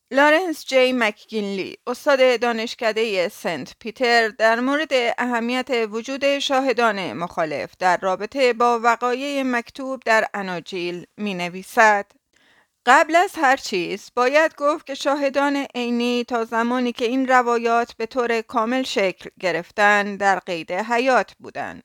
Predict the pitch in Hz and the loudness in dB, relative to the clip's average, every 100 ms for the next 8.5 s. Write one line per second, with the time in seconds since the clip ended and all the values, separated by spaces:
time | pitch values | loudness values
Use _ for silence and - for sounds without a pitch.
0 | _ _ _ _ 196 196 196 185 240 285 | _ _ _ _ -8 2 2 2 -2 -4
1 | 320 320 294 277 208 196 196 220 247 240 | -2 -2 0 0 0 -2 -2 -4 -2 0
2 | 247 302 285 277 269 254 254 294 - 226 | -2 -4 -4 -2 -2 -4 -6 -8 0 0
3 | 196 - 165 160 185 214 214 277 269 269 | 0 -4 -8 -8 -8 -8 -4 -4 -2 -2
4 | 262 269 294 269 254 254 233 247 240 247 | -2 -4 0 0 0 -2 -2 -4 -2 -2
5 | 240 208 - 196 175 180 185 196 202 202 | 0 -2 -2 -2 -2 -4 -4 -2 -2 -2
6 | 156 175 196 226 233 240 247 277 185 156 | 0 0 0 -2 2 4 4 0 -2 -8
7 | 190 165 - 156 104 92 - _ _ _ | -2 -2 -4 -12 -12 -14 -16 _ _ _
8 | _ _ - 277 349 | _ _ 0 4 4